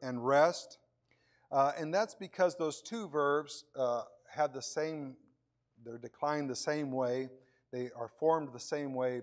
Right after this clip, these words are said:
both in the imperative and in the indicative. And so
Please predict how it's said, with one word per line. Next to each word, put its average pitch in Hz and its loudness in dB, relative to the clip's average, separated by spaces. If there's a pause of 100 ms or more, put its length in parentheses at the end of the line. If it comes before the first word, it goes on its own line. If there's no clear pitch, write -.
both 131 -4
in 120 -6
the 110 -12
imperative 147 -2 (460)
and 131 -4
in 120 -12
the 107 -14
indicative. 110 -2 (400)
And 135 -6
so 143 2